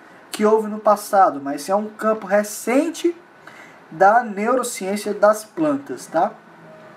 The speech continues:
E para os que dizem que, eh, o que acontece é que não há um consenso na comunidade científica, que os, os cientistas estão todos, eh, em polvorosas por causa disso, é bom lembrar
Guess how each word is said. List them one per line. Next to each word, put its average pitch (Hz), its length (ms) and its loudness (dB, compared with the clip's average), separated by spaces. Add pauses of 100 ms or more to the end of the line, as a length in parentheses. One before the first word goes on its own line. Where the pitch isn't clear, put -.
(540)
E - 80 -6
para 285 240 6
os 311 140 -6
que 247 140 -4
dizem 214 600 0
que, 214 680 0
eh, 196 420 4
o 202 140 -4
que 226 140 -2
acontece 214 340 -2
é - 20 -10
que 214 220 -6
não 226 220 2
há 233 100 4
um 233 80 -6
consenso 214 460 -4
na 180 80 -4
comunidade 185 360 2
científica, 208 520 -6
que 165 100 0
os, 175 220 -2
os 180 200 -4
cientistas 190 300 -6
estão 180 220 -4
todos, 175 480 -2 (500)
eh, 151 1040 4 (480)
em 175 100 -4
polvorosas 196 840 4
por - 160 -14
causa 156 240 0
disso, 208 460 -2 (720)
é 226 100 4
bom 247 260 2
lembrar 208 640 4